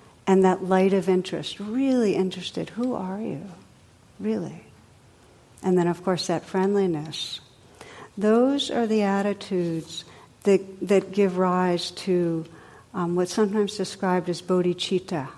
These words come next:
the awakened heart. So I wanted to share a bodhicitta story, and then we'll do a final meditation. Okay? All right. So this is, uh, written by Richard Seltzer, who's a, a surgeon and a writer.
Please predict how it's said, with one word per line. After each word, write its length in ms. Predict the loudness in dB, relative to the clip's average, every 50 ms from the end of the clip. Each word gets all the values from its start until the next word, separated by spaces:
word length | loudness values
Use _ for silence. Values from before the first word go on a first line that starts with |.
| -20 -20 -20 -12 -6
the 80 | -4 -2
awakened 480 | -2 0 -2 -2 -2 -4 -4 -6 -6
heart. 500 | -6 -8 -8 -10 -10 -14 -16 -18 -20 -20 -20 -20 -20 -20 -20 -20 -20 _ _ _ _ _ -20 -20 -20 _ _ _ _ _ _ _ _ _ -20 -20 -20 _ _ _ _ _ -20 -20 _ -20 -20 -20 _ _ -20 -20 -20 -20 -20 -20 -20 _ -20 -20 -20 -4
So 140 | 0 2 4
I 40 |
wanted 240 | 6 6 6 6 4
to 80 | 2 0
share 320 | 0 0 2 4 4 4
a 40 | 4
bodhicitta 600 | 4 4 4 2 2 0 -2 -6 -6 -4 -4 -6
story, 680 | -6 -6 -4 -2 -2 -2 0 0 0 0 0 -2 -2 -6 -8 -16 -20 -18 -8 -2
and 140 | 0 2
then 120 | 2 2 2
we'll 120 | 2 0
do 140 | 0 -2 -2
a 60 | -2
final 400 | -4 -4 -6 -4 -2 -2 -2 -2
meditation. 720 | -2 -4 -4 -6 -8 -8 -8 -8 -8 -8 -10 -12 -14 -16 -18 -20 -20 -20 -14 -10 -8
Okay? 300 | -8 -6 -4 -4 -4 -4 -6 -8 -12 -20 -20 -20 -20 -20 -20 _ _ _ _ _ _ _ _ _ -20 -20 -20 -20 -20 -16
All 80 | -14 -12
right. 180 | -12 -12 -14 -16 -14
So 440 | -12 -4 0 0 2 2 0 -2 -6 -10 -14 -16 -16 -16 -8 -4
this 200 | -2 -2 0 0
is, 200 | 0 0 0 0
uh, 260 | 0 0 0 0 0 0
written 320 | 2 2 4 4 4 4
by 220 | 4 2 2 2 0
Richard 560 | 0 0 -2 -2 -2 -4 -4 -4 -6 -6 -6
Seltzer, 480 | -2 0 0 0 0 0 -2 -4 -4
who's 320 | -2 -2 -2 -2 -2 -2 -2
a, 260 | -2 -2 -4 -4 -6
a 60 | -6 -8
surgeon 560 | -6 -4 -2 0 0 0 0 -2 -2 -2 0
and 160 | 0 0 0
a 40 | 0
writer. 580 | 0 0 0 0 0 -2 -4 -4 -6 -8 -10